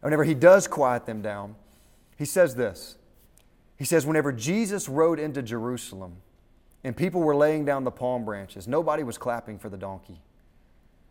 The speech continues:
Nobody clapped for the donkey whenever Jesus rode into Jerusalem.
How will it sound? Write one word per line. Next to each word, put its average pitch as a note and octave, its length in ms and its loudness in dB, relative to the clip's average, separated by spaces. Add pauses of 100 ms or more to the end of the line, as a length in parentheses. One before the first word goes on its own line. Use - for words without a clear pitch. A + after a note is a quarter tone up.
(340)
Nobody E3+ 340 4
clapped D3 600 -2
for - 140 -8
the A2+ 100 -4
donkey A2 520 -6 (100)
whenever A2 260 -6
Jesus G#2 300 -10
rode G#2+ 160 -8
into G2 160 -12
Jerusalem. F#2 520 -16